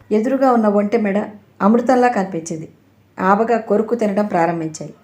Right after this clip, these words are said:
ఒంటెకు నొప్పి కలిగి మెడ విదిలించేసరికి నక్కలు రెండు ఇంకా గట్టిగా కొరికాయి. పాపం ఒంటె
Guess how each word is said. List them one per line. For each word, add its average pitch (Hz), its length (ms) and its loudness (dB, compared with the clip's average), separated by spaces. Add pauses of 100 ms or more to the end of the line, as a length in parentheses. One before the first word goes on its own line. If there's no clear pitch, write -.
(460)
ఒంటెకు 220 340 0
నొప్పి 196 280 -2
కలిగి 208 400 -2 (360)
మెడ 196 180 6
విదిలించేసరికి 214 920 0 (420)
నక్కలు 202 360 -2
రెండు 214 420 0
ఇంకా 208 180 -2
గట్టిగా 226 440 0
కొరికాయి. 165 380 -6 (560)
పాపం 190 320 0
ఒంటె 190 420 -4